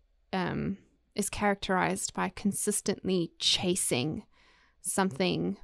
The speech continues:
um, that we can find and cultivate internally all along. And so, like I said, I'm a South African. I was actually born in the United Kingdom, uh, because my parents were immigrants working there at the time.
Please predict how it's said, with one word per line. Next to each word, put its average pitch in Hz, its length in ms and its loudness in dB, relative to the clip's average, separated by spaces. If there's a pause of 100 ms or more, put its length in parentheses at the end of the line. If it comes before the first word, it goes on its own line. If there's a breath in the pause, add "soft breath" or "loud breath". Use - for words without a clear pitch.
(240)
um, 175 480 -2
that 202 100 0
we 202 140 0
can 196 220 0
find 185 320 2
and 190 120 0
cultivate - 580 -4 (100)
internally - 580 -6
all - 180 -6
along. - 380 -8 (1200)
And 226 80 2
so, 202 380 2 (1000 loud breath)
like 214 140 -6
I 220 60 -4
said, 262 260 4
I'm 247 120 4
a 208 40 0
South 202 240 2
African. 302 640 4 (240 loud breath)
I 202 120 -2
was 202 140 2
actually 214 300 2
born 202 380 4
in 220 80 6
the 208 60 4
United 190 400 2
Kingdom, 226 760 4
uh, 196 160 -6
because 196 300 -4
my 180 100 -4
parents 214 500 2
were 202 480 2
immigrants 208 520 0
working 202 320 2
there 190 160 -2
at - 80 -10
the - 80 -10
time. 240 580 0